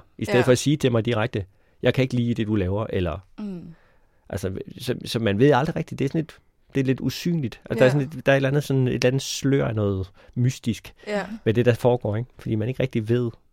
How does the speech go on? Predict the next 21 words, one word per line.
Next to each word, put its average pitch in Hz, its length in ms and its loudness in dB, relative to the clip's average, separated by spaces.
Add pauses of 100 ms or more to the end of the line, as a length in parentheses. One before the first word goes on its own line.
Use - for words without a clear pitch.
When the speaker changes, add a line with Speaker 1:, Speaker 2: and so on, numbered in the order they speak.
(560)
Speaker 1:
om, 107 180 -4
om 107 120 -2
det 98 100 -2
er 98 40 0
nogen, 107 160 -2
der 120 60 0
anmelder, 151 380 0
om, 107 160 -8 (100)
eller 107 180 -2
om 101 100 -4
de 107 100 -10
bare, 107 240 -2 (1160)
eller 117 160 6
om 101 60 4
det 95 120 -2
bare 101 160 2
tilfældigvis 117 600 0
er - 40 0
en 101 140 0
anden, 113 200 0
øh, 92 480 -2